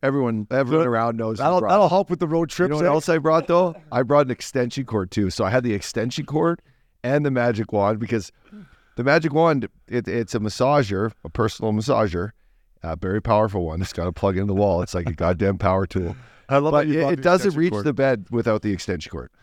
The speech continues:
Speaker 1: So I therefore brought both. Now this thing, you know how, you know how you, you can either pick someone else's,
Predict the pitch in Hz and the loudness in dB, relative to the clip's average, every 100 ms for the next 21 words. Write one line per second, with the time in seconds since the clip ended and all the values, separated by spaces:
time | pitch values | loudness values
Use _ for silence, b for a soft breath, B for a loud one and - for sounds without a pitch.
0 | b b b - 127 123 101 117 - _ | b b b -2 2 2 2 -2 -8 _
1 | _ 104 117 123 135 135 131 123 120 - | _ -2 0 2 0 0 0 2 0 0
2 | 101 101 - - 113 110 143 185 - 180 | -4 -4 -8 -6 -4 2 2 0 -2 -2
3 | 170 156 170 180 165 143 123 135 151 143 | -2 -2 0 0 0 -2 -6 -2 0 0
4 | 131 120 - _ _ 113 123 127 117 98 | 0 -2 -4 _ _ -4 0 0 0 -2
5 | - 123 139 _ _ _ _ _ _ - | -2 0 0 _ _ _ _ _ _ -6
6 | - 123 120 101 110 - 139 139 | -2 0 2 0 -2 -2 -4 -4